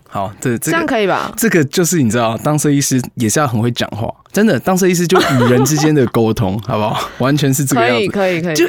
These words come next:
Speaker 1: 应该是蛮多的嘛，就是客人是变成朋友这件事情。
Speaker 2: 很多，最近很多。我近期真的蛮多的。我刚好拍很帅。
Speaker 1: 其实，其实我现在呢，就是想要聊一下，就是怎么注意自己头发质量的问题，发质。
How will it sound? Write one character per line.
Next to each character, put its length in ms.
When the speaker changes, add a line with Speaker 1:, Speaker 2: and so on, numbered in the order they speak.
Speaker 1:
应 120
该 120
是 140
蛮 180
多 160
的 60
嘛， 160
就 80
是 140
客 160
人 180
是 80
变 160
成 100
朋 160
友 120
这 100
件 140
事 120
情。 220
Speaker 2:
很 260
多， 300
最 160
近 120
很 140
多。 340
我 120
近 240
期 140
真 100
的 80
蛮 160
多 180
的。 240
我 80
刚 120
好 60
拍 200
很 20
帅。 120
Speaker 1:
其 40
实， 260
其 100
实 60
我 80
现 200
在 180
呢， 140
就 140
是 60
想 180
要 60
聊 200
一 40
下， 120
就 80
是 320
怎 160
么 140
注 240
意 60
自 140
己 140
头 260
发 200
质 200
量 160
的 80
问 200
题， 240
发 260
质。 380